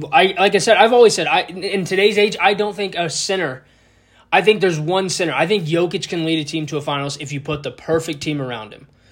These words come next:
And maybe Embiid could too. But I, le-, I, like, I'm heavily on Jokic's side. I think Jokic can lead a team to a finals with a really good team around him.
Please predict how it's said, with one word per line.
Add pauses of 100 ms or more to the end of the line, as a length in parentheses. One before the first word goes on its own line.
(320)
And
maybe
Embiid
could
too. (840)
But (400)
I,
le-,
I,
like,
I'm
heavily
on
Jokic's
side. (160)
I
think
Jokic
can
lead
a
team
to
a
finals
with
a
really
good
team
around
him.